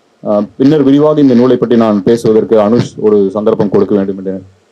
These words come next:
கேட்டுக்கொள்கிறேன். அஹ், கவாப்பட்டா, அ-, அதை பற்றி பேச வேண்டுமென்றால் நான்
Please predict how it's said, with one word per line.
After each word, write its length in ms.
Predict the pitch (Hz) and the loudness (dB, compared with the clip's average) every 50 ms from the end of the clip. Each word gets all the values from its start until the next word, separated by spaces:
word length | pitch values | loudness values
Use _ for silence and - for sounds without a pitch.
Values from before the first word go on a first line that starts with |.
| _ - | _ -4
கேட்டுக்கொள்கிறேன். 560 | 107 92 101 - 101 92 92 90 95 95 92 - _ _ _ _ _ _ _ _ _ _ _ _ _ _ _ - - | -2 -2 0 -2 0 -2 0 -2 -4 -6 -8 -14 _ _ _ _ _ _ _ _ _ _ _ _ _ _ _ -14 -12
அஹ், 340 | - 95 95 92 90 90 - - - _ _ _ _ _ _ _ _ _ _ _ _ _ _ _ _ _ _ _ - | -10 -10 -10 -10 -12 -14 -16 -20 -20 _ _ _ _ _ _ _ _ _ _ _ _ _ _ _ _ _ _ _ -6
கவாப்பட்டா, 500 | - 101 113 131 131 127 120 110 117 117 123 - - _ _ _ _ - - - 104 - - | -2 0 2 2 2 0 0 0 0 0 0 -2 -4 _ _ _ _ -20 -20 -18 -14 -8 -4
அ-, 120 | 107 117 | -4 -2
அதை 200 | 104 113 123 135 | 0 0 0 0
பற்றி 200 | 135 135 135 147 | 0 0 -2 0
பேச 280 | 139 123 127 120 - 127 | 0 0 0 0 0 -2
வேண்டுமென்றால் 500 | 117 113 113 110 113 110 110 120 117 117 | -2 0 -2 -4 -6 -2 0 0 0 0
நான் 300 | 113 110 107 101 98 | 0 -2 -2 -2 -4